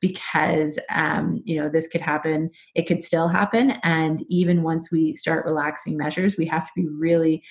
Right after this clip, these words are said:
alive, uh, to the fact that there could be a second wave. And so we have to be really thoughtful and careful about how, how we, um, kind of come out of this, um, this lockdown that we're in.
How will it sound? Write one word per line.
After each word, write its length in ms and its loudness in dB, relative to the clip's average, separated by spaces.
alive, 680 2
uh, 160 0
to 120 -12
the 60 -6
fact 280 -4
that 100 -2
there 180 -2
could 180 0
be 140 2
a 60 2
second 440 -4
wave. 440 4
And 180 -2
so 280 0
we 180 0
have 220 0
to 60 -4
be 120 4
really 260 2
thoughtful 440 -2
and 140 -4
careful 320 -4
about 220 -2
how, 380 0
how 180 2
we, 480 4
um, 560 0
kind 160 0
of 160 -6
come 240 0
out 140 2
of 120 -2
this, 560 -4
um, 580 -2
this 220 -8
lockdown 480 -2
that 140 -6
we're 100 -4
in. 160 -2